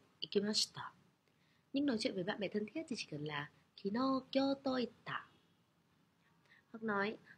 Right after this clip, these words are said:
"Ừ, tôi không đi party đâu. Party ni ikimasen." Thì chuyển sang thể thông thường nói với bạn bè thân thiết sẽ là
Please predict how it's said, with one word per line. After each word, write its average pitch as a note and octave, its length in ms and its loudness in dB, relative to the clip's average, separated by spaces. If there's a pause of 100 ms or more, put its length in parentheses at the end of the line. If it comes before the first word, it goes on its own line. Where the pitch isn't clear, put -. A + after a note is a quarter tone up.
(180)
"Ừ, G#3 160 0
tôi C4 80 2
không C4+ 240 -2
đi C4+ 300 4
party C4+ 340 2
đâu. C4 200 6 (840)
Party A#3 460 2
ni A3+ 100 4
ikimasen." A#3+ 880 2 (560)
Thì A3 120 0
chuyển G3+ 200 4
sang A3 160 -4
thể G#3 140 -2
thông F#3 120 -6
thường E3 340 2
nói D3+ 160 -8
với G3 100 -2 (200)
bạn - 140 -2
bè E3 100 -2
thân F#3 180 -6
thiết C#4 180 4 (400)
sẽ - 160 -8
là F3+ 240 -4